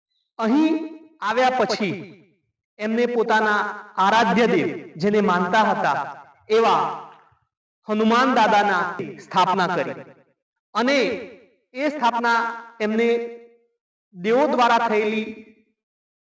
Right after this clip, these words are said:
હોવાના કારણે એ ખૂબ જ પવિત્ર માનવામાં આવે છે. બીજી વાત એ છે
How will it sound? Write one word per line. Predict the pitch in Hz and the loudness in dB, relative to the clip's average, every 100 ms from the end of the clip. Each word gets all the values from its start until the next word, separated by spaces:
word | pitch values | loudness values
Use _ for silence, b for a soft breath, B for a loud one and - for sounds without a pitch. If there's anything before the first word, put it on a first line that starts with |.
| _ | _
હોવાના | - 202 214 214 | -2 0 2 2
કારણે | 214 190 185 208 175 - - - _ _ | 2 2 2 2 0 -4 -10 -18 _ _
એ | 226 196 - 180 180 | -4 -2 -4 -10 -16
ખૂબ | - 220 | -6 0
જ | 247 247 240 | 0 0 -2
પવિત્ર | 202 202 220 | -2 -2 -2
માનવામાં | 196 185 180 175 196 196 | -2 -2 -2 -2 -4 -2
આવે | 151 160 185 180 170 - _ | 0 0 -4 -8 -16 -20 _
છે. | - 135 131 123 131 - _ _ _ _ _ _ _ _ _ _ 190 | -12 -12 -12 -18 _ -20 _ _ _ _ _ _ _ _ _ _ -4
બીજી | 226 277 294 | 0 2 2
વાત | 294 294 294 - | 2 2 -2 -4
એ | 254 | -2
છે | 277 220 | 0 0